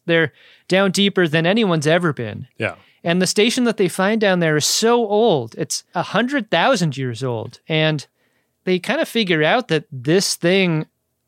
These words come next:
Speaker 1: malfunctioning may be part of the problem.
Speaker 2: Yeah, and Riga's, like, original thought had been that this planet had formed naturally like a gas giant. So
Speaker 1: Mm-hmm.
Speaker 2: this really undermines everything he thought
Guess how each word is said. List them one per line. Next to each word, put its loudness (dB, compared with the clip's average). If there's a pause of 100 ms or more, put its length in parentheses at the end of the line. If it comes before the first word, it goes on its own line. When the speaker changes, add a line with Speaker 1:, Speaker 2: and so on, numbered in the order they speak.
(120)
Speaker 1:
malfunctioning -2
may 0
be -4
part -2
of -2
the -8
problem. -4 (240)
Speaker 2:
Yeah, -2
and -2
Riga's, 0
like, -2
original -2
thought 0
had -4
been 0
that -6
this -6
planet -4
had -8
formed -6
naturally -6
like -8
a -10
gas -6
giant. -4
So -6
Speaker 1:
Mm-hmm. -2
Speaker 2:
this -2
really 2
undermines -4
everything -6
he -8
thought -2